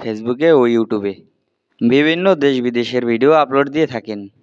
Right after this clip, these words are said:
কখনো একা বা স্ত্রীকে সাথে নিয়ে ঘুরতে যান, এমনটি দেখা যায় তার সোশ্যাল সাইটে। মাস্তাক চৌধুরী স্ত্রীকে সাথে নিয়ে সৌদি আরব গেছে হজ করতে।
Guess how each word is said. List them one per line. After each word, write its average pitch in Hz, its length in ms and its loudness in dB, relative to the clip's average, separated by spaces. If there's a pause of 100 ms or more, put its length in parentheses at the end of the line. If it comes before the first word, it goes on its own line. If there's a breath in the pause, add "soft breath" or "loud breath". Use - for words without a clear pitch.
(460 soft breath)
কখনো 127 360 0
একা 135 400 2
বা 139 320 0
স্ত্রীকে 131 400 -4
সাথে 131 300 -8
নিয়ে 156 200 -2
ঘুরতে 113 300 -6
যান, 98 280 -6 (600)
এমনটি 139 460 0
দেখা 135 300 0
যায় 120 180 0
তার 117 200 -2
সোশ্যাল 117 420 -4
সাইটে। 104 420 -8 (1000)
মাস্তাক 147 440 0
চৌধুরী 139 440 0
স্ত্রীকে 135 360 -2
সাথে 135 320 -4
নিয়ে 170 220 2
সৌদি 127 360 2
আরব 120 280 2
গেছে 113 260 -2
হজ 107 320 -6
করতে। 104 540 -4